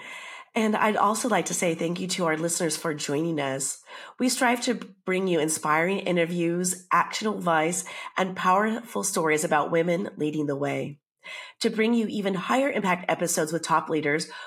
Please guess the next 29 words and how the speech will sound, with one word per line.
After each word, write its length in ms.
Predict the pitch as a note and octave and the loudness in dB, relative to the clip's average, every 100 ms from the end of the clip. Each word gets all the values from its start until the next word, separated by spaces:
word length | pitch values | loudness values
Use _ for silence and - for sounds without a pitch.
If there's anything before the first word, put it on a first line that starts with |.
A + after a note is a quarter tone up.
| - | -2
we're 120 | C4 | 0
switching 340 | C4+ D#4+ D#4+ F4+ | 2 2 2 0
to 180 | D4 B3 | 2 2
a 120 | F3 | 2
monthly 540 | E3+ E3 F3+ F#3 F#3+ F#3+ | 2 2 0 0 -2 -2
release 480 | F#3 F3 E3+ E3+ - | -2 -2 -2 -2 -2
schedule. 640 | - D#3 D#3 C#3 C3 - - - - - | 2 2 2 0 -2 -6 -16 -20 -6 0
We 100 | A3+ | 2
want 160 | A#3 | 4
to 60 | A#3+ | 2
express 400 | A#3 - G3+ G3+ | -2 0 2 2
our 80 | E3+ | 0
deepest 360 | F#3 G3 - | 0 -2 0
gratitude 520 | F3+ D#3+ E3+ F3 F3 | 2 4 2 0 -4
to 180 | - F3 | -2 2
our 140 | D#3 D#3 | 2 2
listeners. 640 | E3 E3 D3 C3+ C3+ - - _ - | 0 2 0 0 -2 -6 -18 _ -6
Your 100 | F#3+ | -2
support, 480 | G#3 - G3 G3 | 0 2 2 2
engagement, 560 | G3 F#3 E3 E3+ E3+ D3+ | 0 -2 -2 0 0 0
and 140 | E3 | -4
feedback 400 | - F#3 D3 C#3 - | -6 0 2 2 0
are 80 | G3+ | 0
what 180 | B3 - | 0 2
drives 300 | E3+ E3+ F3 | 2 4 2
us 180 | F3 | 0
to 80 | F3 | -2
keep 240 | E3+ F#3 E3+ | -4 -4 -4
evolving 640 | D3+ D3+ D3 E3+ F3+ | 0 2 2 0 0